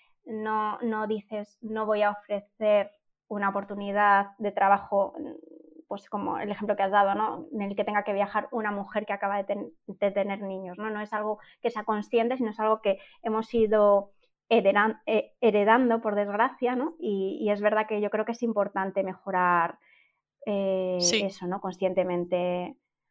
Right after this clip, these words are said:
Speaker 2: Sí, que a veces incluso
Speaker 1: Como
Speaker 2: con la buena intención, ¿no? Pero que esa buena
Speaker 1: Sí.
Speaker 2: intención y el,
Speaker 1: Sí.
Speaker 2: ese paternalismo a veces están muy cerquita, ¿no? Entonces, que sea la propia persona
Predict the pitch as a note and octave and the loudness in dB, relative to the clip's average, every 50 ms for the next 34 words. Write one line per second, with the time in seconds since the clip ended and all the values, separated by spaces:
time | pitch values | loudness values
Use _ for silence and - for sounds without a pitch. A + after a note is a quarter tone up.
0 | _ _ _ _ _ _ _ - - - A3+ - F#3 E3+ F3 - G#3+ - G#3+ - | _ _ _ _ _ _ _ -8 -6 -6 0 2 4 4 4 4 0 -2 2 4
1 | A#3 A3+ - A3+ G#3 F3+ F3 F#3 G#3 A#3+ A#3+ G#3+ F#3+ E3+ - - A3 A3+ G3+ F3+ | 4 6 8 8 8 8 8 8 6 4 2 -2 -4 -4 -4 -2 0 0 0 0
2 | F3+ G#3 A#3 G3+ F3 E3 D#3 E3+ E3 - F#3 F3+ C4+ B3 G#3+ F#3 - F#3+ F#3+ F3+ | -2 -4 -2 -2 -4 -4 -4 -6 -6 -4 -2 0 2 2 0 0 -4 -6 -6 -4
3 | - - G3+ G3+ G3 F3+ E3+ D#3+ D#3 D3+ D3+ D3 D3+ D3+ - - - B3 G#3 F#3 | -4 -4 -4 -4 -4 -6 -6 -6 -6 -6 -8 -8 -8 -10 -10 -6 -2 -2 -2 -2
4 | - - E3+ E3 - F3+ F3 F3 E3+ E3+ E3 E3 F3+ F3+ E3+ F#3 F#3 F#3+ F#3 F3 | 0 0 0 0 0 0 -2 -2 0 -2 -2 -2 -2 -4 -4 -4 -4 -2 -2 0
5 | D#3+ E3 D#3+ - F3 E3+ E3+ D#3+ - - E3 E3 E3 E3 E3 E3 E3+ F3 D#3+ - | -2 -2 -4 -4 -6 -6 -4 -4 -6 -6 -6 -6 -6 -6 -6 -6 -6 -6 -6 -6
6 | D#3+ D3+ - - E3 D3+ - C#3 C3+ C#3 D3 D#3+ - D3 - E3+ E3+ - _ _ | -8 -8 -6 -8 -10 -8 -8 -8 -8 -8 -8 -8 -8 -8 -8 -6 -6 -6 _ _
7 | _ - - C3 - - D#3 D3+ D3+ D3+ D3 D3 C#3+ D3 D3+ C#3+ - D3+ D3+ D3+ | _ -8 -4 -4 -2 0 0 0 0 0 -2 -4 -6 -6 -8 -6 -4 -2 -2 0
8 | D3+ D3+ D3 - D#3 - - - F#3 F3+ F3+ F#3 A3 | 0 0 -2 -2 -2 -2 -2 -2 -2 -4 -6 -8 -10